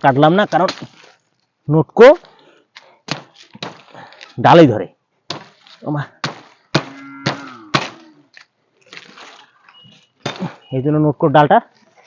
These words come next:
ছাড়াই করে দিলাম না। নটকোর গাছ যদি আমি ছাড়াই করে দেই, তাহলে কি হবে? নটকোই তো ধরে গাছের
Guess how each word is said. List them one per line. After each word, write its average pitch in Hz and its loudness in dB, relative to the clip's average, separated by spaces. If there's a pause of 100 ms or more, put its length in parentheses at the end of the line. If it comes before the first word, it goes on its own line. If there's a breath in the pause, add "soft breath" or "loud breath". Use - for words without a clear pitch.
(920)
ছাড়াই 170 6
করে 165 6
দিলাম 135 6
না। 104 -8 (800 soft breath)
নটকোর 147 -2
গাছ 156 6 (120)
যদি 151 2
আমি 170 4
ছাড়াই 180 6
করে 185 6
দেই, 123 4 (1080)
তাহলে 160 4
কি 175 -2
হবে? 139 2
নটকোই 185 2
তো 202 6
ধরে 160 4
গাছের 127 0